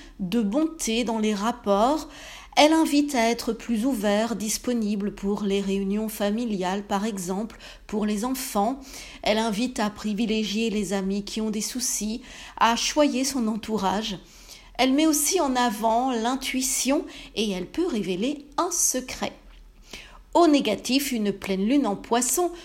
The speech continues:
peut être source de confusion. C'est vrai que sous une pleine lune en Poisson, on peut se sentir tiraillé entre organisation, raison, avec le soleil en Vierge, et le lâcher-prise,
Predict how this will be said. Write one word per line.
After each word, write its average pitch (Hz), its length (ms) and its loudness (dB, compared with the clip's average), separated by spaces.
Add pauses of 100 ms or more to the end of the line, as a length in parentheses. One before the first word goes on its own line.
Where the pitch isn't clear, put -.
(120)
peut 269 160 0
être 359 260 0
source 381 280 -2
de 240 100 0
confusion. 269 640 0 (680)
C'est - 180 -2
vrai 269 300 6
que 277 120 0
sous 294 360 2
une 269 240 2
pleine 247 280 0
lune 277 140 2
en 233 80 0
Poisson, 233 400 0
on 269 220 0
peut 277 180 -2
se 269 160 0
sentir 247 800 -2
tiraillé 247 680 2 (280)
entre 254 300 2
organisation, 247 1120 0
raison, 226 560 0 (300)
avec 190 320 -2
le 185 100 -6
soleil 202 360 -2
en 196 80 -2
Vierge, 240 400 0 (460)
et 339 200 6
le 233 180 2
lâcher-prise, 233 1200 -2